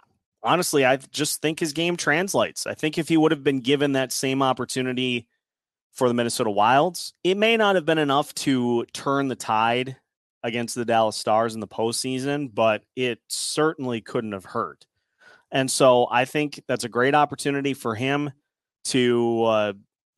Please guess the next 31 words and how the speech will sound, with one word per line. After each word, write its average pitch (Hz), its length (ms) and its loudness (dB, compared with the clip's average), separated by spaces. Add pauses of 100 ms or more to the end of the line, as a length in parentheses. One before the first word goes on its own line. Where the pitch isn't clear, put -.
be 113 160 -6
put - 440 0
with 123 280 0
a 110 100 0
pretty 123 580 -2 (200)
solid 120 520 2
center 127 420 -4
in 113 260 -8
Ryan 107 260 0
O'Reilly. 147 640 2 (960)
And 135 160 -4
Filip 151 240 4
Forsberg 135 540 0
is 113 100 -6
certainly 127 300 -4
capable 120 420 -2
on 113 160 0
the 110 120 -2
other 110 200 0
end 98 320 -8
too. 107 240 -4
So 107 380 0 (580)
if 170 140 -2
that 170 160 6
ends 165 200 2
up 160 140 2
being 156 200 -2
how 143 180 4
things 139 260 -4
played 131 300 2
out, 131 240 2